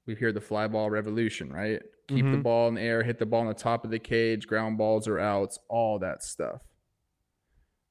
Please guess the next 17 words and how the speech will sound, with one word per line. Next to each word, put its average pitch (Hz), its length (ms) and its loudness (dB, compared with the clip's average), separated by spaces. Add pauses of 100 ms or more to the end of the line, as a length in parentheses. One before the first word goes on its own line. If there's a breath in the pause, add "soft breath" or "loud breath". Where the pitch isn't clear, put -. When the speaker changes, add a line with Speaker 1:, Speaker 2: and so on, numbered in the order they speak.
(120)
Speaker 1:
But 135 380 6 (540)
that's 165 180 2
only 190 260 4
if 175 120 -2
you're 175 120 4
in 165 200 0
this 151 180 2
degree, 127 500 0 (540)
this 120 140 -6
degree 131 280 0
range. 101 500 -4 (760)
And 131 100 -4
if 131 60 -4
you 135 60 2
hit 151 120 2
the 147 60 4
ball 139 580 4